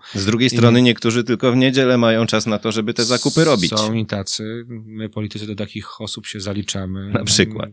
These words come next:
Speaker 2: Bo cały tydzień albo jesteśmy w rozjazdach, albo w różnych miejscach, na różnych spotkaniach i ciężko nam wygospodarować ten wolny czas. E, to też jest tak, jak patrzymy na, na bilans, e, no to na przykład restauracje,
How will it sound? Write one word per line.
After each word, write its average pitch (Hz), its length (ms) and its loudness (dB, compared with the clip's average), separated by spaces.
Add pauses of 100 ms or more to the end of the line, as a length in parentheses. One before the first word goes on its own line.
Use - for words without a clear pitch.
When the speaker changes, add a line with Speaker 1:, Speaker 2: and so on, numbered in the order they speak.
Speaker 2:
Bo 104 100 -16 (500)
cały 107 340 -6
tydzień 107 340 -4
albo 104 260 -6
jesteśmy 104 520 -8
w 98 80 -14
rozjazdach, 104 680 -2
albo 101 200 -12
w 101 40 -14
różnych 104 340 -8
miejscach, 98 580 -6 (420)
na 117 80 -8
różnych 110 260 -4
spotkaniach 113 580 -8
i 117 60 -8
ciężko 113 380 -6
nam 104 180 -6
wygospodarować 101 680 -10
ten 101 180 -10
wolny 98 280 -6
czas. - 420 -12 (680)
E, 110 500 -2 (200)
to 151 120 -8
też 151 160 -4
jest - 180 0
tak, 175 200 -2
jak 123 100 -8
patrzymy 147 420 -4
na, 131 280 -4
na 123 140 -2
bilans, 113 600 -4
e, 104 440 -8
no 110 100 -6
to 117 180 -4
na 117 100 -4
przykład 117 280 -8
restauracje, 107 1120 -4